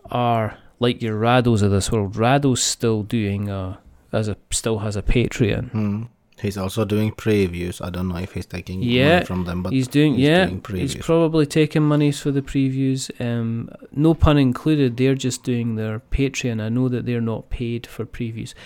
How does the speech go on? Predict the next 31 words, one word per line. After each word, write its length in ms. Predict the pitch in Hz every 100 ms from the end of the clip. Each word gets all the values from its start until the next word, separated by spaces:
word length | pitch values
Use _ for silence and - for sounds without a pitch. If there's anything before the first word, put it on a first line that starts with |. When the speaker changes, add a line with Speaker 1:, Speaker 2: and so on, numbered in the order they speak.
| - -
Speaker 1:
Shut 140 | 180 170
Speaker 2:
Mm. 20 |
Speaker 1:
Up 120 | 139
and 140 | 143 127
Sit 220 | 127 -
Down 240 | 123 127
have 260 | 120 123 113
their 360 | 117 107 107 113 -
yearly 580 | 120 117 113 107 101 - - - - - - -
thing, 280 | - 127 120
but 180 | 120 -
I 80 | 113
think 280 | 143 104
they're, 320 | 113 127 127 113
they're 300 | 135 143 135
maybe 400 | 123 123 123 120
one 180 | 117 117
of 100 | 110
the 80 |
few 280 | 107 - 127
people 360 | 123 127 117 110
who 160 | 117
are 80 | 113
at 140 | 113 -
the 80 |
place 500 | - - 120 110 - 123
where 420 | 113 113 107 104 -
they're 200 | 127 113
getting 320 | 117 110 117
money 400 | 117 113 117 117
from 440 | - 120 110 107